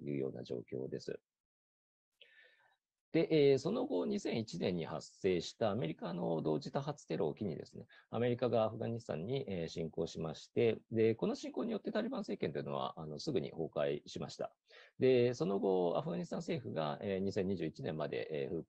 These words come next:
興を行ってきたわけです。で、ただ、この間ずっと平和だったというわけではなくて、むしろそのほとんどの間、最初の二年ほどは平和だったんですけれども、その後の、えー、二十一年までのほとんどの間はですね、あの、全土にこう散っていったタリバンの勢力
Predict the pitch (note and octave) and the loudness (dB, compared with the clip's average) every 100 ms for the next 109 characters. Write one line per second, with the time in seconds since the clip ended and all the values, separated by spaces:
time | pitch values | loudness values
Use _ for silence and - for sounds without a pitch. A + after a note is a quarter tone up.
0 | - E2+ C#2+ C2+ E2+ F2 D2+ - E2+ C#2+ | -4 0 2 4 4 2 -2 -2 -4 -2
1 | D2 C#2 - C#2 - D2 - - C2+ C#2+ | 2 2 0 -6 -4 -2 -2 -4 -4 -6
2 | - _ - - - B2 A#3 - C3 G3 | -10 _ -20 -10 0 2 4 2 0 -2
3 | A3 G3 F3+ D3+ - D#3+ D#3 - D3 - | 0 0 2 0 -2 -2 -2 -2 -4 -4
4 | - D#2+ D2+ D2 C#2+ - C#2 D2 - G2+ | -4 -2 -4 -4 -4 -4 -8 -8 2 2
5 | D#2+ - - - D3+ E3+ B2+ F2+ F2 B2+ | 2 -2 -14 -4 -2 2 4 4 4 2
6 | B2+ - D4+ F2+ C#2+ C2+ D#2 - _ - | 2 0 0 0 -2 0 0 -2 _ -2
7 | G#3 - A#3 G3 E3+ F3+ F#3 - C#3 E3+ | -2 0 -2 -2 0 0 -4 -6 -4 0
8 | F#2+ - F2 E2 D#2+ E2+ C#2+ - - E2 | 0 0 0 0 0 -4 -10 -8 -6 -2
9 | A#2 G#2 - C3+ C#3 - D3+ - D#2+ C#2+ | 2 2 0 -2 0 0 0 0 2 0
10 | - E2 F#2 E2 D2 - D#2 C2+ C#2 C2 | -2 -2 0 -2 -4 -4 -6 -4 -4 -4
11 | - _ - A2+ A#2+ G3 F3 D#2+ D#2 D2+ | -6 _ -6 -2 0 2 0 0 0 0
12 | D2 D2 - - - - F#2 F2 F2 G#2 | 0 -2 -8 -12 -6 0 2 2 0 2
13 | C#3 D3 D#2 D2+ E2+ - - F#2+ E2 - | 2 2 2 0 -2 -4 -2 0 2 2
14 | G#2+ F2 C#2 C2+ C2 F2+ C2+ B1+ - C#2 | 2 2 2 -2 0 0 2 -2 -2 -2
15 | C2+ - | -2 -6